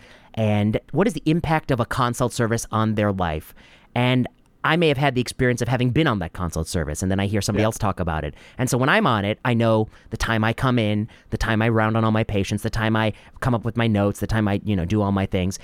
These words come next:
Speaker 1: I hear somebody else talk about it, and then I hear that, you know, they may be coming in an hour, an hour and a half, or two hours before what I'm used to doing.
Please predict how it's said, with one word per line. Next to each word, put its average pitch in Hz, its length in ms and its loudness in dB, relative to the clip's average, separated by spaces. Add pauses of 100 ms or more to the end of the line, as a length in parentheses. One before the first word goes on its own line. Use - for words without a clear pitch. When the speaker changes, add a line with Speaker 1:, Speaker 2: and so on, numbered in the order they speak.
(160)
Speaker 1:
I 135 60 0
hear 180 100 2
somebody 190 220 -2
else 285 160 -2
talk 113 240 -2
about 107 240 0
it, 131 60 -2
and 123 100 0
then 123 80 0
I 123 80 0
hear 139 260 0
that, 139 200 0 (280)
you 180 60 -6
know, 180 80 0
they 175 80 2
may 180 80 2
be 170 80 -2
coming 160 240 0
in 147 100 2
an 123 100 0
hour, 131 320 2
an 127 60 0
hour 127 140 0
and 123 80 0
a - 20 -2
half, 123 320 -2
or 120 40 -2
two - 200 0
hours 131 280 2
before 120 680 0
what 123 140 0
I'm 151 200 2
used 101 240 -2
to 101 80 -2
doing. 76 320 -2